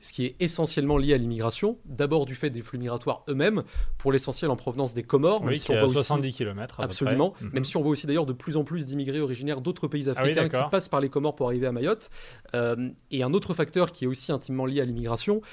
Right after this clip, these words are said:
Speaker 1: c'est celui du taux de natalité à Mayotte, euh,
Speaker 2: D'accord.
Speaker 1: qui est en moyenne de quatre virgule sept enfants par femme,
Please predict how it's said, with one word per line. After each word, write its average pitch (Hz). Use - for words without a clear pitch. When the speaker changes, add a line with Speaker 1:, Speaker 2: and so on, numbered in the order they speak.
Speaker 1:
c'est -
celui 151
du 127
taux 180
de 156
natalité 143
à -
Mayotte, 120
euh, -
Speaker 2:
D'accord. 117
Speaker 1:
qui 139
est 139
en 135
moyenne 147
de 131
quatre 147
virgule 139
sept 147
enfants 131
par 123
femme, 202